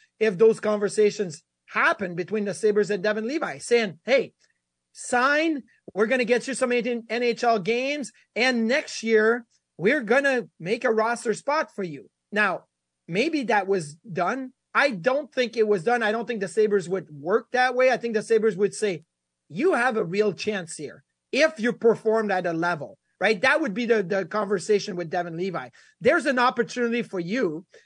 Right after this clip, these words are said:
to play in the N H L and have a, a, a big role with a team if you perform at a certain level.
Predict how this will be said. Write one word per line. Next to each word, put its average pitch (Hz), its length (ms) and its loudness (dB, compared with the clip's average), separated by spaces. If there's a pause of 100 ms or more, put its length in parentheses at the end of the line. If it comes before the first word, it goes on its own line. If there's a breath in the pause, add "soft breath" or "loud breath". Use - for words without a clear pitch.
to 226 100 0
play 233 240 4
in 208 100 0
the 196 160 0
N 285 140 2
H 202 220 -2
L 196 240 2
and 190 160 -4
have 208 400 0 (280 soft breath)
a, 202 200 4 (100)
a, 196 360 0 (100)
a 175 100 -4
big 262 300 -4
role 214 320 6
with 190 140 2
a 170 80 -2
team 226 580 -10 (420)
if 302 280 2
you 233 80 2
perform 226 580 2
at 190 140 0
a 190 80 -2
certain 208 320 0
level. 160 360 -6